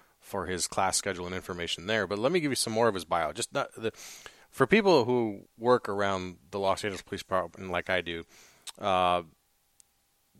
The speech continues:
the idea that Metro and the quality of the guys that work Metro is, is not to be overstated. It is the Los Angeles or the, the, the law enforcement equivalent of probably the Tier one operators like seals, Delta,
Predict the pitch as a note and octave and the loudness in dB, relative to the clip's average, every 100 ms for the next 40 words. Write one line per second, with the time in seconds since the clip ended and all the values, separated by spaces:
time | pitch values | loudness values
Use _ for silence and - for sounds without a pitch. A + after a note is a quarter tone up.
0 | - - G#2+ F#2+ G2+ C#3+ D#3+ F#2+ F#2 G#2 | -20 -8 -2 0 2 4 4 4 2 2
1 | - D#2+ D2 D#2+ E2+ F#2 F2+ - - A#2 | 2 -4 -8 -10 -10 -10 -10 -6 2 4
2 | A#2 G#2+ G#2 F#2 E2+ F2+ E2 F2+ F#2 F2+ | 6 2 0 -2 -4 -6 -6 -6 -2 0
3 | F2+ F2 E2 F2 - E2+ D#2+ E2 D#2 D#2 | 0 -4 -8 -10 -6 -6 -6 -8 -8 -8
4 | - F#2 F2 - - - G#2 G#2+ G#2+ - | -10 -12 -16 -18 -20 -6 4 4 4 -4
5 | F2+ A2 F2 D#2 - G2+ F2 D2+ - - | -8 -6 -6 -6 -6 -4 -4 -8 -16 -20
6 | - - G#2 G#2 G2+ A2 G#2 F#2+ - - | -20 -8 0 0 2 2 2 0 -4 -20
7 | - - - B2 C3+ - C#3+ D3 C3 B2+ | -20 -12 4 8 8 8 6 6 2 0
8 | A2+ - A2+ G#2+ G#2 G#2 G#2 G2+ G2+ G#2 | 0 -2 -2 0 0 0 -4 -6 -2 4
9 | C3 C#3+ - A#2 G#2 F#2+ - G#2+ G2+ F#2+ | 6 6 2 -2 -4 -8 -6 -4 -2 -4
10 | E2+ G2 F#2 F2+ F2+ F2 E2 - A2+ G2+ | -2 0 0 -2 -6 -4 -6 -4 -2 0
11 | G2 F2 D#2+ F#2+ E2+ E2 E2 - G#2+ F#2+ | 2 2 2 -2 -4 -6 -6 -4 -2 -2
12 | E2+ F2+ E2+ - E2 | -4 -4 -4 -4 -6